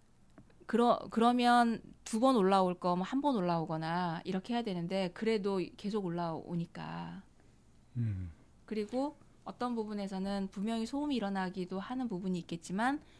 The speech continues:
Speaker 1: 억지 춘향격으로 그렇게 하는 경우도 있으니까. 그래서 "아, 죄송하다. 아, 그러셨어요? 아니면은 씨씨티브이 확인하실래요?"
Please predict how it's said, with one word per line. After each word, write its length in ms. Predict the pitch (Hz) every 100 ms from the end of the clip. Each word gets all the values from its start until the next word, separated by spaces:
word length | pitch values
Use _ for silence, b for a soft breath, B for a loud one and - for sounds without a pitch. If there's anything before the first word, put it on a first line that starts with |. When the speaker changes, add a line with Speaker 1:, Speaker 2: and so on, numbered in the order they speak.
| b
Speaker 1:
억지 360 | - 170 - 254
춘향격으로 1040 | - 262 247 214 196 185 175 170 175 185
그렇게 380 | 180 170 - 165
하는 240 | 180 233 233
경우도 260 | 180 175
있으니까. 400 | 170 - 175 -
그래서 340 | 180 180 196 196 b b b b b b b
"아, 100 | -
죄송하다. 880 | 185 180 196 208 208 208 240 254 339 - _ _ _
아, 220 | - 175 180
그러셨어요? 840 | 214 202 196 180 180 180 220 277 - b
아니면은 580 | 185 180 185 175 180 170 - -
씨씨티브이 560 | - 285 - 247 208
확인하실래요?" 840 | 190 226 254 247 220 196 185 202